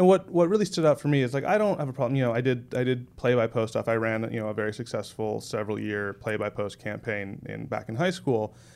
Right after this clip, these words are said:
So it's, it's not the story stuff that, that scared me. It's the, the encounter design I find to be very intimidating, and which is one of the reasons I still am with, you know, the modules is that, you know, I, I, I can wing it, I can do the characters, and I can kinda help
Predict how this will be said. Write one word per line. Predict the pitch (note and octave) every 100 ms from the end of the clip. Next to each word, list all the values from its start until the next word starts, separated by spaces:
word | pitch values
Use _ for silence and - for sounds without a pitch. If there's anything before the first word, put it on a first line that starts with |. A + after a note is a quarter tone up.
| -
So | - D#3+
it's, | D#3 -
it's | D3+
not | F3+ G#3
the | F3
story | - C3+ B2 A#2+ A#2 A2+ -
stuff | - - A2+ G#2
that, | A#2 A2 - -
that | - -
scared | - F#3 D3+
me. | B2
It's | - -
the, | B2
the | B2
encounter | C3 C3 C#3 - G#2+
design | G2+ G#2 G#2+ -
I | A2
find | - G#2 G2+
to | G#2
be |
very | G2+ G#2 -
intimidating, | - - - - - -
and | A#2
which | A#2 A2+
is |
one | A2+ A2
of |
the | G#2
reasons | A2 A2
I | A2+
still | - A2 G2+ G2 - - - -
am | A#2+ A#2
with, | A#2 G#2+ - - -
you | E3
know, | B2 A2+
the | - A#2
modules | A#2+ D#3+ C#3+ A#2 A2+
is | A2
that, | A#2 A#2+ - - - - - - - - - -
you | -
know, | D#3
I, | C#3+ D3+ D3
I, | C#3+ -
I | D3
can | E3 C#3+
wing | D3+
it, | D3+ C#3
I | A#2+
can | B2+ B2+
do | A#2+
the | G#2+
characters, | F#3 F3 D#3+ D3
and | C3
I | A#2+
can | A#2+
kinda | A#2 B2 A#2 -
help | B2+ B2